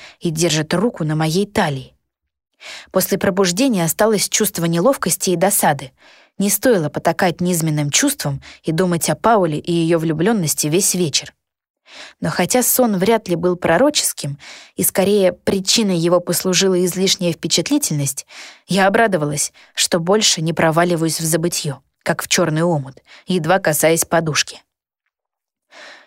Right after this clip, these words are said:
И вот бы по-настоящему заглянуть в будущее и убедиться, что дядя Рейвен обретет свое счастье. Промелькнула будоражащая мысль, но я отогнала ее, изрядно смутившись. Все-таки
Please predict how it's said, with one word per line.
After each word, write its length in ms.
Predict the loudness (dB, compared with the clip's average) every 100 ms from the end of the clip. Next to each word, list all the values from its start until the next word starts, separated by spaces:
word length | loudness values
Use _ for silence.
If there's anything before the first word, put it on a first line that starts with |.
| _ _
И 100 | -4
вот 180 | 2 2
бы 100 | 0
по-настоящему 960 | -2 -2 -2 -2 -2 0 0 0 0 0
заглянуть 500 | 0 0 0 0 -2
в 80 | -2
будущее 640 | -2 0 2 0 -2 -8 -14 -14
и 120 | -2 0
убедиться, 480 | 0 0 -2 0
что 180 | -2 0
дядя 340 | 0 0 2 2
Рейвен 460 | 2 2 -2 -6 -10 -18 -4
обретет 480 | -2 0 0 -2
свое 320 | 0 -2 -2 0
счастье. 640 | 0 0 -2 -4 -10 -16 _ _ _ _ _
Промелькнула 720 | -2 0 0 -2 -2 0 0
будоражащая 800 | 0 2 4 4 2 0 0 -2
мысль, 400 | -2 0 -2 -6 -16 -20 -20 _ -4
но 100 | 0
я 220 | 2 2
отогнала 440 | 2 2 2 2
ее, 280 | 0 -4 -10 -14 _
изрядно 500 | -2 0 2 2 2
смутившись. 760 | -4 -4 -4 -4 -2 -2 -4 -10 _ _ _ _ -20 -20 -8
Все-таки 580 | -2 -2 -2 -2 -2